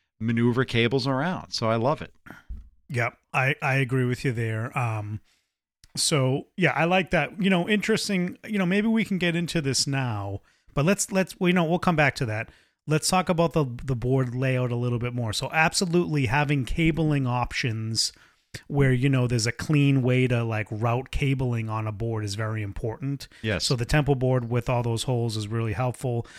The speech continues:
Speaker 2: You know, Pedal Train is probably the industry standard in boards, and that's, like, they have the slats so you can easily route cables. Um, I think the issue, the other thing that I think is critical in a board is space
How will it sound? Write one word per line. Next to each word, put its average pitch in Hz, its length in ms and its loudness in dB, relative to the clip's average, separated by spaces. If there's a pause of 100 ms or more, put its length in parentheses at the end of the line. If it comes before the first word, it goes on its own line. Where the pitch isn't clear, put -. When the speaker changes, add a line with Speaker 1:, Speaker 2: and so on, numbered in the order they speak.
(140)
Speaker 2:
You 160 80 -2
know, 120 100 0
Pedal 170 360 2
Train 156 500 2
is 131 180 0
probably 131 540 0
the 123 160 0
industry 127 420 -2
standard 120 720 0 (340)
in 131 180 2
boards, 120 340 2
and 117 100 0
that's, 120 240 -2
like, 123 160 -4
they 123 100 -2
have 117 200 -4
the 117 80 -2
slats 117 580 -2
so - 140 0
you 120 160 -2
can 120 160 -2
easily 113 400 0
route 113 560 -4
cables. 113 800 -2 (580)
Um, 120 400 0
I 151 80 4
think 202 240 0
the 185 240 0
issue, 220 300 2
the 147 160 0
other 190 200 2
thing 208 200 0
that 165 100 4
I 147 60 2
think 156 180 -2
is 123 100 0
critical 185 580 0
in 127 100 2
a 117 60 0
board 104 520 -4
is 123 180 -4
space - 840 2